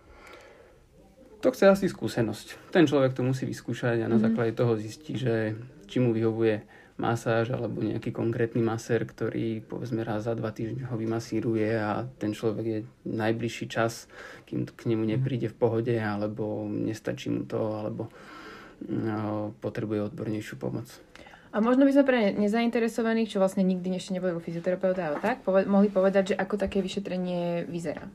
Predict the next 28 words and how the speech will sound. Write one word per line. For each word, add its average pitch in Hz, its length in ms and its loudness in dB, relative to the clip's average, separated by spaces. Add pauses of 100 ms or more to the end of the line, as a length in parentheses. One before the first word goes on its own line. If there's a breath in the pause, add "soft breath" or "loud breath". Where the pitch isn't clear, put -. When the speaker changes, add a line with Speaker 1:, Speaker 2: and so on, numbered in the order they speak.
(460)
Speaker 2:
u, - 160 -4 (500)
u - 80 -10
teba, - 300 -12 (320)
fyzioterapeuta? 151 500 -8
Speaker 1:
Hej, 139 220 -4
tak 285 160 2
ono 208 160 8
Speaker 2:
Ako - 20 8
Speaker 1:
je 160 60 6
to 175 80 6
Speaker 2:
to - 20 4
Speaker 1:
vždycky 143 380 4
Speaker 2:
prebieha? - 160 -6
Speaker 1:
individuálne 131 800 4
v - 60 -8
podstate - 340 -6
v 127 80 -2
závislosti 131 560 -4
od 131 160 -2
problému, 131 560 2
ale 120 160 0
keď 120 160 -6
si 127 100 -10
zoberieme 127 460 0
nejakého 127 340 0
paušálneho 120 720 0
pacienta, 117 480 -4
ktorého, 120 480 -4